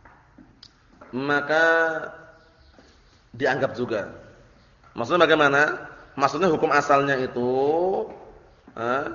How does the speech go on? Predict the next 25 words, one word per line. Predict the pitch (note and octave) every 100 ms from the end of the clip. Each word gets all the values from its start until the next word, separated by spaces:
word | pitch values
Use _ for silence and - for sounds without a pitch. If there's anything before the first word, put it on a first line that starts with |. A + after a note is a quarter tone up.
| -
al | B2+ C3+ D#3
aslu | - D#3+ D3+ A#2+
baqa'u | C3 B2+ C#3+ D#3 D#3 D3+ C#3
ad-dalil | C3 B2+ - C3 D3 D#3
ala | B2+ C#3+ C#3 C3+
umumi | C#3 C#3+ C3
hatta | - C#3+ D3+ - C#3 C3+
ya'tiya | D3 - - C#3+ C#3+ D#3+ F3+ - - - - - - - - - _ _ _ _ _ -
takhsisuhu. | A#2+ - C#3 A#2+ A#2+ G#2 F#2 - - - - _ _ -
Itu | B2+ B2+ B2
nanti | A#2+
pembahasannya. | A#2+ A#2+ A2 G#2 G#2 F#2 - - - - -
Hukum | C#3+ C#3 E3 D3+
asalnya | D#3 D#3 E3 D3+
dalil | C3+ C#3+ C#3+
itu | F3 F#3+ F#3 - - - - - - -
menetap | - C#3+ D3+ D#3+ E3+
sesuai | - D#3
dengan | C#3+ C#3
keumumannya | C#3+ C#3+ C#3+ D3 E3
sampai | D3+ D3+
datang | - B2+ C#3
dalil | B2 C#3
yang | C3+ A#2
mengkhususkannya. | A#2 - A2 G#2 -